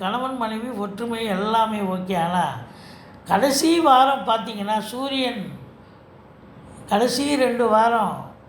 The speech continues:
கன்னிக்கு போயிடுறாரு, கடைசி ஒரு வாரம் சுக்கிரன் கன்னிக்கு போயிடுறாரு. அப்போ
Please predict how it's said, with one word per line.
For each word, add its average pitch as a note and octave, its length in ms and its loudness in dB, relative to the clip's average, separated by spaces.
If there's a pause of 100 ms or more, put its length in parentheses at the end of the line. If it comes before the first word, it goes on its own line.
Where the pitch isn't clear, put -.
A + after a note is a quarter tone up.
(360)
கன்னிக்கு B3 420 -4
போயிடுறாரு, G#3 400 2 (120)
கடைசி G#3+ 300 -2 (160)
ஒரு G3+ 200 2
வாரம் G#3 360 2
சுக்கிரன் A#3+ 500 -6
கன்னிக்கு F#3+ 400 -6
போயிடுறாரு. C3 500 -12
அப்போ G3+ 200 -6